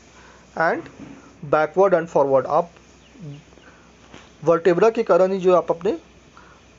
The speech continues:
body को आप bend कर सकते हैं, मोड़ सकते हैं,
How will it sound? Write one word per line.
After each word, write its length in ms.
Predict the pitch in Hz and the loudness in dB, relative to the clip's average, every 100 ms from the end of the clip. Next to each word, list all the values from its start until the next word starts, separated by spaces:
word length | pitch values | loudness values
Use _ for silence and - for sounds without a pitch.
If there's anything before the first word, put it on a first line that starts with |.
| - | -8
body 320 | 151 147 156 | 0 2 2
को 200 | 185 196 | 0 0
आप 240 | 214 160 165 170 131 | 2 0 -2 -18 0
bend 260 | 175 190 180 | 2 2 2
कर 140 | 165 | -2
सकते 320 | - 131 - | 0 -4 -2
हैं, 80 | 135 | -2
मोड़ 280 | 131 156 170 | -2 0 0
सकते 380 | 160 123 - 123 | 0 -2 -2 -6
हैं, 200 | 117 | -6